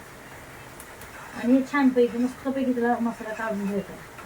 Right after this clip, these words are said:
लय भारी होऊन जातं. आता मी लय वेळेस केले लाल तिखटमध्ये बघा, म्हणून मला आज आहे ना, मला हिरवी मिरचीमध्ये खाऊ वाटलं होतं,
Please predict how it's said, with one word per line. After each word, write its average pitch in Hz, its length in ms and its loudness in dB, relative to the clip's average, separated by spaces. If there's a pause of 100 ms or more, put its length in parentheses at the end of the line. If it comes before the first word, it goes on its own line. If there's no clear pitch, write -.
(100)
लय 226 100 2
भारी 233 200 4
होऊन 190 100 2
जातं. - 720 -8
आता 240 120 2
मी 285 300 6
लय 294 140 4
वेळेस 302 260 2
केले 240 300 8
लाल 226 160 4
तिखटमध्ये 202 600 -4
बघा, 196 260 -2 (680)
म्हणून - 240 -10
मला 208 160 0
आज 208 120 0
आहे 190 200 -4
ना, 208 160 -6 (120)
मला 190 160 -2
हिरवी 202 240 -2
मिरचीमध्ये 196 520 -4
खाऊ 208 180 -4
वाटलं 175 240 -4
होतं, 160 200 -8